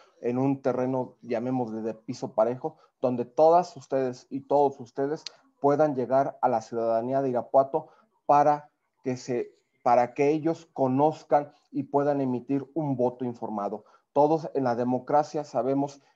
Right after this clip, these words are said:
que se fortalece con la legitimidad del voto. Y este voto, si está informado y está orientado por ustedes, pues sería genial, porque el instituto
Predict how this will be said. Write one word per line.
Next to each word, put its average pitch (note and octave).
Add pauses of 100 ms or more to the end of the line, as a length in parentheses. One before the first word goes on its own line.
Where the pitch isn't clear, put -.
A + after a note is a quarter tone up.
que B2
se A#2+
fortalece B2+
con C3
la B2
legitimidad A#2+
del A#2+
voto. A2 (300)
Y C#3+
este D#3+
voto, C#3
si B2
está A#2
informado C3 (260)
y B2
está C#3+
orientado B2+
por A#2
ustedes, D3+ (520)
pues A2
sería A#2+
genial, A2+ (220)
porque A#2+
el B2+
instituto D3+